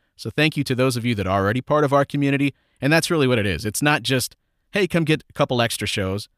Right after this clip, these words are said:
No, it's, it's a community that I am so proud of, that I, I love that the fans have taken it and made it their own. Like, it's, it's so far out of our control, I don't even try to step in there anymore.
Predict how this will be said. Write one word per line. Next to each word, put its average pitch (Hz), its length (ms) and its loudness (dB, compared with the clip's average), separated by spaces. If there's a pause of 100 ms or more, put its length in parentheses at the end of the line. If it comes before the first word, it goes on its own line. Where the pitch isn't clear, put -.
(920)
No, 98 260 -2
it's, 123 240 -2
it's 160 160 0
a 147 60 -2
community 147 600 2
that 110 160 -2
I 98 100 0
am 104 120 -4
so 160 240 -2
proud 127 340 2
of, 127 300 -2 (580)
that 92 120 -4
I, 95 280 0
I 101 120 -2
love 127 320 0
that 135 140 -6
the 131 60 -4
fans 127 300 -2
have 120 100 -4
taken 131 300 -2
it 123 160 -2
and 85 160 -4
made 107 140 -2
it 123 100 -4
their 113 180 -2
own. 120 300 -2 (1800)
Like, 104 180 -6
it's, 143 200 -2
it's 160 160 0
so 196 160 4
far 151 180 4
out 123 140 4
of 117 80 0
our 110 100 4
control, 90 520 -4 (1200)
I 123 80 0
don't 113 80 0
even 98 180 -2
try 90 180 -4
to 82 80 -6
step 80 240 -8
in 76 120 -8
there 69 120 -8
anymore. 65 360 -14